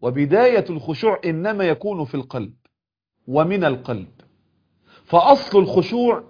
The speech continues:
هو لين في القلب ورقة في القلب وسكون القلب وخضوع القلب وانكسار القلب، كل حول القلب. فإذا خشع القلب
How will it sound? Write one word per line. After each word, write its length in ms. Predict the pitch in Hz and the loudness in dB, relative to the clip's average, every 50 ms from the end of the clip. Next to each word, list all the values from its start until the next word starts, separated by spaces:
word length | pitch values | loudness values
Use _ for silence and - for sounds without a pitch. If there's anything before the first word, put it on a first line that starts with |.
| _ _ - - | _ _ -16 -6
هو 300 | - 160 165 170 175 165 | -2 2 4 6 6 4
لين 540 | 170 190 226 240 233 233 196 202 196 175 147 | 4 2 0 -2 -2 -2 -2 -4 -4 -4 -4
في 160 | - - 165 | -4 -4 -2
القلب 680 | 156 139 151 - 185 185 160 139 120 104 107 101 82 - _ _ _ _ _ _ _ _ _ _ _ _ _ _ - | -2 -2 -2 0 2 2 2 0 -2 -4 -8 -12 -14 -16 _ _ _ _ _ _ _ _ _ _ _ _ _ _ -4
ورقة 760 | 117 131 143 180 247 - - - - - 160 165 165 160 147 | 0 4 6 6 4 4 0 -4 -2 -2 -2 -2 -2 -6 -6
في 160 | 123 - 160 | -6 -6 -6
القلب 680 | 147 135 - - 180 170 151 131 113 110 95 - - _ _ _ _ _ _ _ _ _ _ - | -6 -4 -2 0 2 2 2 0 -4 -8 -14 -16 -18 _ _ _ _ _ _ _ _ _ _ -6
وسكون 680 | 127 127 127 - 156 143 - 202 226 220 208 190 175 165 151 | -6 -4 -4 -4 -4 -4 -2 -2 0 0 0 0 0 -2 -2
القلب 500 | - - - 190 214 214 208 185 165 180 | -2 -2 0 0 0 0 0 -4 -4 -2
وخضوع 680 | 165 151 143 - - 156 151 170 214 202 190 170 170 | 0 0 0 0 -2 -6 -4 -2 0 2 2 2 0
القلب 520 | 170 156 143 - 202 214 220 208 170 175 175 | -2 -4 -4 -4 -4 -2 -2 -2 -4 -2 -2
وانكسار 680 | 160 156 147 131 - - 143 - - 196 185 160 139 | -2 -2 -2 -4 -6 -8 -8 -2 0 0 0 0 0
القلب، 400 | 131 123 123 123 139 127 110 92 - _ _ - | -4 -6 -6 -4 -4 -4 -4 -4 -10 _ _ -4
كل 460 | 208 240 277 285 247 233 214 196 170 | 0 0 0 0 0 0 0 -2 -2
حول 380 | - - 214 226 202 175 160 | -2 -2 0 0 0 0 0
القلب. 580 | 151 143 120 - 180 175 160 123 98 - - _ _ _ _ _ _ _ _ _ _ _ _ _ _ _ _ _ _ _ _ _ _ _ _ _ _ _ | -2 -2 -2 -2 -2 0 0 -2 -8 -12 -18 _ _ _ _ _ _ _ _ _ _ _ _ _ _ _ _ _ _ _ _ _ _ _ _ _ _ _
فإذا 560 | - - 170 175 180 180 170 156 170 165 165 | 0 6 6 8 8 8 8 8 8 8 6
خشع 520 | 147 139 226 262 247 - 220 202 170 175 185 | 6 6 4 4 4 6 6 6 8 8 6
القلب 840 | 175 175 175 - 196 214 233 233 226 226 220 196 175 165 - - | 4 2 0 2 4 4 4 2 -2 -4 -6 -6 -8 -10 -12 -14